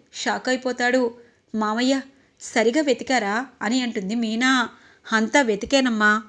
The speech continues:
అని అంటారు ఇక సత్యం. "ఒరేయ్ మనోజ్, నువ్వు తీసావా ఏంట్రా?"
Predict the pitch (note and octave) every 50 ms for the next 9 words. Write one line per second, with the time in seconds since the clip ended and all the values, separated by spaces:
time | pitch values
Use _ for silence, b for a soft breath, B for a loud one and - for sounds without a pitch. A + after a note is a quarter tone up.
0 | _ _ _ _ _ _ _ _ _ - A#3+ B3 B3 B3 A#3 A3 G3+ A3 G3+ F#3
1 | F#3 F#3 F#3 G3 A3 C4+ D4+ D4 B B B - C4 C4+ - C4+ C4 - A3 G3
2 | - - B3+ B3 B3+ A#3+ A#3 G3+ - - - _ _ _ _ - A3 A#3 B3 C4+
3 | D4+ C#4 G3+ - - _ _ _ _ - G#3+ A3+ A3+ A#3 C#4 D4 C4 - - b
4 | b b b b - G#3 G#3 - - - C4 D4 C#4+ F4 D#4 C#4+ D4+ D4+ C#4 B3+
5 | A#3+ A3+ G#3+ A3+ A3 A3 A#3+ C4+